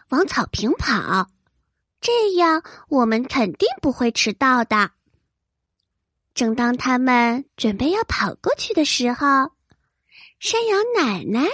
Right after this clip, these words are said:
看见了，连忙制止住了他们。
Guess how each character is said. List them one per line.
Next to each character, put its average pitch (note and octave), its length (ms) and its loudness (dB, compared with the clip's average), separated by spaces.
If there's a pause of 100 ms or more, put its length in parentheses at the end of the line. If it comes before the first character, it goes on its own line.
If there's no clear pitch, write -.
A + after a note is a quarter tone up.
(100)
看 E4 240 0
见 C4 340 0
了， A#3+ 300 2 (440)
连 G3+ 240 0
忙 A3 520 2
制 - 120 -10 (160)
止 G#3+ 160 2
住 A3 200 -2
了 G3+ 100 -4
他 G#3 320 -4
们。 G2+ 280 -2